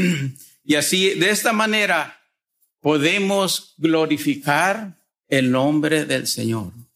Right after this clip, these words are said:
Y el Señor recibirá su gloria. Si esto nosotros lo ponemos en práctica, esto es parte del fruto del Espíritu Santo.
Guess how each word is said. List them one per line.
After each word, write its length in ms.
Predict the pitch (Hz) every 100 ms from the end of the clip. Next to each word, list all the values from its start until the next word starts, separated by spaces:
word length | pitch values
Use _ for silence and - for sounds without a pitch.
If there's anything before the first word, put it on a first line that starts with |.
| _ _ _ _ _ _ _ _ _
Y 220 | 131 139
el 160 | 143 139
Señor 760 | 147 135 143 175 190 214 160 _ _ _ _ _ -
recibirá 920 | 151 143 - 143 135 135 147 151 -
su 260 | - 131 123
gloria. 480 | 135 139 123 101 - _ _ _ _ _ _
Si 360 | - 180 175 180
esto 340 | 208 - 202
nosotros 840 | 185 165 190 190 - 143 - - _
lo 280 | 147 151 147
ponemos 840 | 156 160 170 151 131 - - - _ _ _ _ _ _ -
en 200 | 127 123
práctica, 800 | 156 165 147 - 123 110 - _ _ _ _ _ _
esto 320 | - 196 196 220
es 120 | 220
parte 460 | 208 233 262 202 147
del 360 | 143 127 131
fruto 480 | 117 147 190 180 123
del 220 | 123 113
Espíritu 640 | 110 - - 160 143 127
Santo. 540 | 117 - 175 160 -